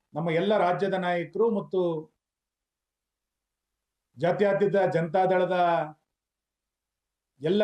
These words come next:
ಗಣ್ಯರನ್ನ ಒಟ್ಟುಗೂಡಿಕೊಂಡು ನಡೀತಾ ಇರುವಂತ ಒಂದು ಬೃಹತ್ ಸಮಾವೇಶ ಇದು. ಸಂಜೆ ಆರು ಗಂಟೆಗೆ ಅವತ್ತು ಹದಿನಾಲ್ಕನೇ ತಾರೀಕು ಮಂಗಳೂರು ಲೋಕಸಭಾ ಕ್ಷೇತ್ರದಲ್ಲಿ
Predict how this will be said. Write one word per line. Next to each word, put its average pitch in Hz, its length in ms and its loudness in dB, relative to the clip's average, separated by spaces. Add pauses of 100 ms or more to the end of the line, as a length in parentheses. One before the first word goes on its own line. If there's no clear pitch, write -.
(100)
ಗಣ್ಯರನ್ನ 185 480 0
ಒಟ್ಟುಗೂಡಿಕೊಂಡು 185 960 -2
ನಡೀತಾ 165 320 -4
ಇರುವಂತ 156 300 -4
ಒಂದು 214 200 -4
ಬೃಹತ್ 170 360 -2
ಸಮಾವೇಶ 156 440 -4
ಇದು. 135 260 -8 (3000)
ಸಂಜೆ 196 200 2
ಆರು 220 400 4
ಗಂಟೆಗೆ 208 380 2
ಅವತ್ತು 190 440 2
ಹದಿನಾಲ್ಕನೇ 180 600 -4
ತಾರೀಕು 170 380 -2 (3000)
ಮಂಗಳೂರು 226 380 2
ಲೋಕಸಭಾ 208 440 2
ಕ್ಷೇತ್ರದಲ್ಲಿ 185 680 -2